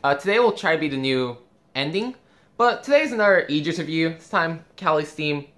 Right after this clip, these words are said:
Juicy Orchard, which right here it even says candy green apple, so, you know, it's already on here. Uh, full steam ahead, made in California. You can even tell it's apples by, um, the picture, which I've only had one apple flavor,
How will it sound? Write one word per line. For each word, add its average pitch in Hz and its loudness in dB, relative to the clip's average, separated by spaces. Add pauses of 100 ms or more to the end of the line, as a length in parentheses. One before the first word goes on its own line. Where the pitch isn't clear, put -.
(420)
Juicy 160 -6
Orchard, 196 0 (560)
which 226 0
right 226 4
here 254 4
it 202 0
even 190 -2
says 160 0
candy 180 -2
green 151 -4
apple, 135 0
so, 120 0
you 117 -4
know, 107 -4 (680)
it's - -8
already 175 2
on 135 2
here. 127 -4
Uh, 113 -4 (260)
full 175 -4
steam 170 -6
ahead, 127 -2
made 135 -4
in 135 -6
California. 120 -4 (920)
You 196 -4
can 247 0
even 233 0
tell 202 4
it's - -2
apples 147 0
by, 123 2
um, 107 -6 (140)
the 117 -20
picture, 165 -6 (140)
which 180 -4
I've 240 4
only 302 0
had 214 0
one 147 0
apple 131 0
flavor, 160 -4